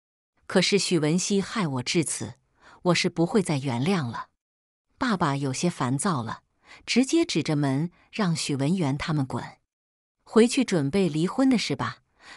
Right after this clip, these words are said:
老子不想和你们扯这些有的没的了，有福之女不入无福之家。你们家配不上我女儿。这话落下，许文媛脸刹那间白了，她求助地看向了我，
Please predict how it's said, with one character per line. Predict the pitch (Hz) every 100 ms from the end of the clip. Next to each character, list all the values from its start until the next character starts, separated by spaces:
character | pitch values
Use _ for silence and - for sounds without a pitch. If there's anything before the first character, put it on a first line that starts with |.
| -
老 | 202 180
子 | 202 208
不 | 196 196
想 | 165 127
和 | - 170
你 | 147
们 | 143
扯 | - 139
这 | 127 156
些 | - 165
有 | 139
的 | 117
没 | 139 135 131
的 | 147
了， | 120 - _ _ - - -
有 | 196
福 | 170 - 202
之 | 233 294
女 | 233 135
不 | 147
入 | 180 226 147 -
无 | - 151
福 | 233 - 151
之 | 175 208
家。 | 185 214 190 _ _ _ _ _ _ _ _ _ _ -
你 | 202
们 | 202
家 | 254 247
配 | 254 269
不 | 233
上 | 196 247 185
我 | 190
女 | 240 135
儿。 | 117 127 - _ _ _ _ _ _
这 | - 214
话 | 175 175
落 | 156 165
下， | 147 170 123 - _ _ _
许 | - 190
文 | 170 190
媛 | 185 165
脸 | 196 143 127
刹 | - -
那 | 156 135
间 | 165 156
白 | 131 110
了， | 123 143 - _ _ _ _ _ _
她 | - 196
求 | 180 - 160
助 | 170 185
地 | 151
看 | - 208 156
向 | 170 135
了 | 135
我， | 123 -